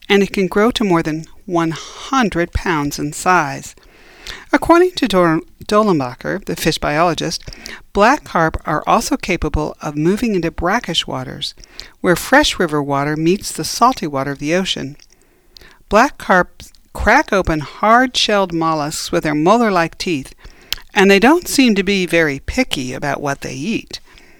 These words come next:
From an ecological standpoint, black carp have the potential to radically disrupt benthic zones of waterways by preying on algae-eating mollusks. If algae is allowed to grow unchecked, it can deplete oxygen levels in the water,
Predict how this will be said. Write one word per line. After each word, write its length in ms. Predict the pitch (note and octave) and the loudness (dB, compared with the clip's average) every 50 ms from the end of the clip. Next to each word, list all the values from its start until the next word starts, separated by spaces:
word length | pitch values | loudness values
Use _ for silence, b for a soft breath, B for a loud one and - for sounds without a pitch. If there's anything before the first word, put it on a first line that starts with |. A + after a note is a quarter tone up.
| b b b b b b b | b b b b b b b
From 160 | - G#3 F#3+ | 0 2 4
an 60 | F#3+ | 4
ecological 600 | G#3 - G3 F3 E3+ F#3+ C#4 D4 - - - D3+ | 4 4 4 4 6 6 4 4 2 -2 -2 -4
standpoint, 680 | - - - D3+ C#3+ D3 - - F3+ F3+ G3+ A#3+ - B B B B B B | -4 -4 -4 -4 -4 -4 -2 0 2 2 2 2 -2 B B B B B B
black 300 | - G3+ G#3 B3+ C#4 - | 2 4 4 4 2 0
carp 320 | - - G#3 F#3+ F#3 F3+ - | 0 4 4 4 4 2 0
have 240 | - - F3 D#3+ | 0 0 -2 0
the 100 | D#3+ D#3 | 0 -2
potential 560 | - - E3+ - F3+ F3+ G#3 A3+ - - B3 A#3 | -2 -2 -2 0 0 0 0 0 0 0 -2 -2
to 300 | A3+ - F3 D#3+ D3+ D#3 D#3+ D#3+ | -2 -4 -6 -6 -6 -10 -12 -6
radically 540 | F3 G#3+ B3 C4 C4 A#3+ A3 - G#3+ G3 F3+ | 2 4 4 4 4 2 0 -2 -2 -2 -2
disrupt 580 | - D#3+ D#3+ - - E3+ D#3+ D#3+ - _ _ | -2 -4 -4 -4 -6 -4 -4 -4 -6 _ _
benthic 460 | - F3+ F3 F#3+ G3 - A#3+ A#3 - - | -2 -2 -2 -2 -2 -4 -6 -6 -6 -8
zones 420 | - - D#3+ D3+ C#3+ D3 D#3 - | -4 0 0 2 2 0 -2 -4
of 80 | F3+ E3 | -4 -2
waterways 720 | - F#3 G#3 A#3 G#3+ D#3+ D3 D3 C#3+ - - D#3 - - B B B B B B B B | 0 2 2 2 2 0 -4 -6 -10 -10 -14 -18 -18 -18 B B B B B B B B
by 160 | - G3+ F3+ | 2 2 2
preying 440 | F3 - - - A3 A#3 C4 B3+ A3 | 2 0 -2 -2 2 2 2 2 2
on 180 | F3+ D#3+ D3+ - - - | 2 0 -2 -6 -6 -2
algae-eating 640 | - F3 F#3 G3 F#3+ G3 F3+ - - E3 D#3+ D#3 D3+ | 0 2 2 2 0 -2 -4 -4 -4 -2 -2 -2 -2
mollusks. 720 | D3+ C#3+ C3+ B2+ - - - - - - - - - - - B B B B B B B B B B | -2 -4 -4 -8 -10 -14 -14 -14 -14 -14 -14 -14 -16 -18 -20 B B B B B B B B B B
If 160 | - - - - - | -10 -6 -4 0 2
algae 340 | F3+ F#3+ B3+ D#4 - G3+ D#3+ | 4 4 4 4 4 0 -4
is 100 | D3 - | -2 -2
allowed 280 | D#3 D#3+ D#3 D3 D3 | -4 -4 -4 -4 -4
to 100 | - D#3 | -6 -8
grow 220 | - D#3+ D3 C#3+ - | -4 -2 -4 -2 -2
unchecked, 720 | - D3+ C3+ C3+ B2+ - - - A#3 A3 D#3+ C#3+ - - - B B B B B B B | -4 -6 -6 -6 -4 -2 0 4 4 4 4 2 -2 -12 -20 B B B B B B B
it 140 | - F#3 - | -10 -8 -2
can 140 | - F#3 D#3+ | 0 -2 0
deplete 420 | - D#3+ - - - A#3+ D4 D4 - - | -2 -4 -4 -2 0 2 2 0 0 -2
oxygen 500 | D3+ D3+ D#3+ - - D#3+ - D#3 D3+ C#3 | -4 -2 -4 -4 -6 -4 -4 -4 -4 -4
levels 240 | C3+ C3+ C#3+ D3 - | -4 -6 -8 -8 -4
in 80 | - | -2
the 80 | D#3+ D#3+ | -2 0
water, 460 | D#3+ F3+ F#3+ F#3 F3 D3 - - - | 2 4 4 4 2 0 -4 -10 -14